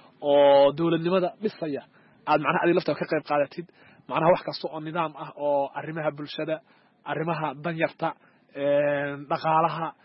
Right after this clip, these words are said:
caafimaadka. Dadka halkan jooga dad wax bartay, hay'adaha hadda M S F oo kale, oo hay'adda xuduud aan xuduudka lahayn,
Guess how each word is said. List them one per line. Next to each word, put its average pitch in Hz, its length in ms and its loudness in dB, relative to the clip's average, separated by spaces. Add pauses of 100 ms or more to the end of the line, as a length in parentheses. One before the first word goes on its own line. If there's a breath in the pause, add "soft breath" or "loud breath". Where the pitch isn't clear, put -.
(360 soft breath)
caafimaadka. 160 640 -2 (520 soft breath)
Dadka 214 180 2
halkan 202 240 2
jooga 165 160 0
dad 190 120 2
wax - 100 -10
bartay, 156 260 2
hay'adaha 151 340 4
hadda 165 160 2
M 175 140 -2
S - 80 -6
F 165 140 0
oo 196 60 -2
kale, 160 260 4
oo 135 180 0
hay'adda 151 380 2
xuduud 156 320 -6
aan 143 180 -2
xuduudka 151 380 -10
lahayn, 147 220 -8